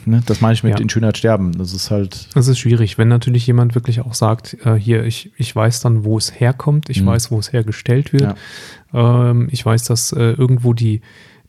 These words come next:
Speaker 2: die Produktionskette nachvollziehbar ist oder fi-, vollziehbarer als, ähm, bei,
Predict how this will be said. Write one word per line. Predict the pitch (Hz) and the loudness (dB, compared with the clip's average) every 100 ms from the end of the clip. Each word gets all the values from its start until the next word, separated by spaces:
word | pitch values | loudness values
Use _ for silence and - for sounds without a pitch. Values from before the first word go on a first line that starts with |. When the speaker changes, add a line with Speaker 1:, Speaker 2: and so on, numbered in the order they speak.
| - | -4
Speaker 2:
die | 110 | -2
Produktionskette | - 117 110 - 123 127 123 113 | 0 -2 0 2 2 2 0 2
nachvollziehbar | 104 98 127 - 123 117 127 123 127 | 2 0 -2 0 0 0 0 0 0
ist | 127 135 131 | 0 -2 -2
oder | 110 101 | -2 -2
fi-, | - 113 | -4 -10
vollziehbarer | - - 101 - 117 - 98 123 127 123 156 | -6 -6 -4 -2 -2 -2 -2 0 2 2 2
als, | 120 120 - 131 | 0 0 -2 -2
ähm, | 117 117 117 127 127 127 | 0 2 0 -2 -4 0
bei, | 113 113 113 | 2 2 0